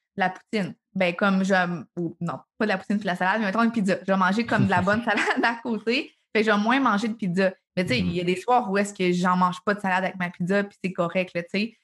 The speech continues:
Speaker 1: Fait que tu sais, je pense qu'encore une fois, ça revient au, à qu'est-ce que t'es bien dans le moment présent, qu'est-ce qui te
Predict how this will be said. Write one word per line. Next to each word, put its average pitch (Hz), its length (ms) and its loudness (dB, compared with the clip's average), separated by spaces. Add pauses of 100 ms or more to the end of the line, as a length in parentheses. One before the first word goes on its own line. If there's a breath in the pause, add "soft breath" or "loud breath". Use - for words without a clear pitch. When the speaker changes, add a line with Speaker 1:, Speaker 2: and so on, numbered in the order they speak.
(180 soft breath)
Speaker 1:
Fait 202 60 0
que 208 80 -4
tu - 20 2
sais, 311 60 0
je - 60 -12
pense 269 200 2
qu'encore 220 380 0
une 202 60 -2
fois, 254 180 0
ça 220 180 -2
revient 196 480 -2
au, 214 400 0
à 190 300 -4 (180)
qu'est-ce 311 140 -4
que - 60 -4
t'es 233 140 -2
bien 196 200 0
dans 226 100 2
le 196 60 0
moment 185 240 0
présent, 185 400 -4
qu'est-ce 277 140 -4
qui - 80 -20
te - 60 -20